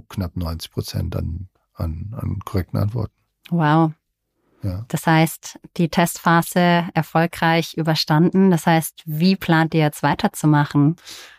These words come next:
Speaker 1: Naja, während wir sprechen, lernt Clara gerade die ganzen medizinischen Weisungen, hauptsächlich Pflege. Und wir haben so ein, so eine Roadmap für, für Clara erstellt,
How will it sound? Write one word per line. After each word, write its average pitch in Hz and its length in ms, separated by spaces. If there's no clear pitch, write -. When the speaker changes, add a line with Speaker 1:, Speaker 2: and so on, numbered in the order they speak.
Speaker 1:
Naja, 131 280
während 123 260
wir 120 100
sprechen, 131 580
lernt 117 440
Clara 117 420
gerade 107 380
die 107 120
ganzen 107 320
medizinischen 113 640
Weisungen, 113 440
hauptsächlich 107 460
Pflege. 113 540
Und 117 160
wir 110 120
haben 123 180
so 113 120
ein, 107 180
so 107 120
eine 104 140
Roadmap 104 460
für, 95 580
für 117 120
Clara 104 380
erstellt, 110 520